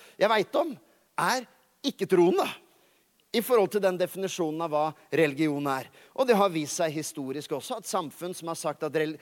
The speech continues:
religion er det som er problemet, det er det som binder og undertrykker folk, så vi må bygge et samfunn helt uten religion, og så ser vi hvordan det gikk. Det finnes vel knapt noe mer totalitært og et mer overgripende styre enn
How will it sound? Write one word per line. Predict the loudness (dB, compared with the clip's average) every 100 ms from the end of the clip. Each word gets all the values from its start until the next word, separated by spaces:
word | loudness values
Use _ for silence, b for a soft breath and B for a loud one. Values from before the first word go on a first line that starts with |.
| B 0
religion | 0 2 0 0 0
er | -2
det | -2
som | -6
er | -4
problemet, | -2 0 -2 -4 -6
det |
er | -4
det | -4
som | -6 -4
binder | -4 -2 -4
og | -2
undertrykker | -4 -4 -6 -6 -2
folk, | -2 -2 B B
så | -4
vi | -2
må | -2
bygge | 0 0 0
et | -2
samfunn | -2 -2 -8 -6 -2
helt | -2 -2
uten | -6 -4 -2
religion, | -2 0 0 0 B B
og | -4
så | -4
ser | -4 -4 -2
vi | 0
hvordan | 2 2
det | 2 2
gikk. | 0 -4 -10 -10 b b b b b b b b -2
Det | 2
finnes | 2 0
vel | -2 -2 -2
knapt | 0 -2 -4
noe | 0
mer | 0
totalitært | 0 -4 -2 0 0 -2 2 2 2 -4 -12 -14 -14 b b b _
og | 4 6 4 -2 _ _ _ _ _ _ _ -8
et | -4 0
mer | 2 4 6
overgripende | 6 4 0 -4 -2 -2 -4 -8 -8 -6
styre | -2 -2 -2 -6 -12 _ b b b _
enn | -4